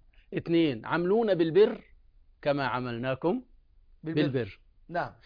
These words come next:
Speaker 1: عاملون بالإحسان كما لا يوجد في قلبنا لكم إلا الإحسان على مر التاريخ،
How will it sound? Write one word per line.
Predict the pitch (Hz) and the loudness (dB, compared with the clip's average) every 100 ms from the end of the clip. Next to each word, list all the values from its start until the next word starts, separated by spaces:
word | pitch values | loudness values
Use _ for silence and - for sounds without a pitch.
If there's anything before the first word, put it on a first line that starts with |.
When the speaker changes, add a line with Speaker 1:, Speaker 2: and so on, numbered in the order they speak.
| - - | -8 0
Speaker 1:
عاملون | 165 170 190 247 190 | 4 6 6 4 4
بالإحسان | 160 156 - 196 214 214 - | 2 -2 -6 -2 -2 -4 -2
كما | 190 190 175 | 0 2 2
لا | 160 175 | 4 4
يوجد | 190 269 247 240 170 | 4 4 4 2 2
في | 185 170 | 0 0
قلبنا | 208 208 170 185 165 160 | 0 0 0 0 0 -2
لكم | 220 208 202 | -2 -4 -6
إلا | - 247 196 | -4 -2 -2
الإحسان | 180 151 - 202 180 110 - - | -4 -8 -4 -2 -2 -4 -14 -6
على | - 156 147 | 0 2 2
مر | 156 214 202 | 2 0 -2
التاريخ، | 220 - 226 220 131 - | -2 0 2 2 0 -4